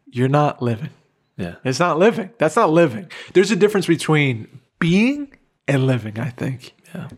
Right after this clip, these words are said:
Speaker 1: Being is like, you know, you're born into the world and you just exist. You're just here.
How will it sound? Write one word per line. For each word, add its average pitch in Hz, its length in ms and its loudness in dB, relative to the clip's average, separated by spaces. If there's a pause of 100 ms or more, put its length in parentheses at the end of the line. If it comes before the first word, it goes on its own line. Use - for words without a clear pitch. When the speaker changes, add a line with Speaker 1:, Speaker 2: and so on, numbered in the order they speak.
(160)
Speaker 1:
Being 233 400 2
is 139 180 2
like, 127 440 0 (960)
you - 80 -8
know, 113 80 0
you're 123 160 0
born 143 260 2
into 143 100 2
the 135 100 2
world 139 280 4
and 127 100 -2
you - 0 -
just 131 180 2
exist. 131 520 0
You're 123 100 0
just 113 200 -4
here. - 280 0